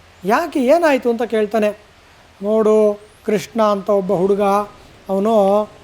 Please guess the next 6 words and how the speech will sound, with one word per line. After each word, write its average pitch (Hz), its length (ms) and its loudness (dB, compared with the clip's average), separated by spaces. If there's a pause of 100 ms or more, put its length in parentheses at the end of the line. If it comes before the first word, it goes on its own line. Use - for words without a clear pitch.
(320)
ನಮ್ಮ 202 180 -2
ಯಜಮಾನ್ರನ್ನ 202 640 0 (600)
ಕೊಂದು 262 300 2
ಹಾಕ್ಬಿಟ್ಟ, 214 400 0 (800)
ಎಷ್ಟೆಷ್ಟೋ 226 680 0
ಜನ 214 180 0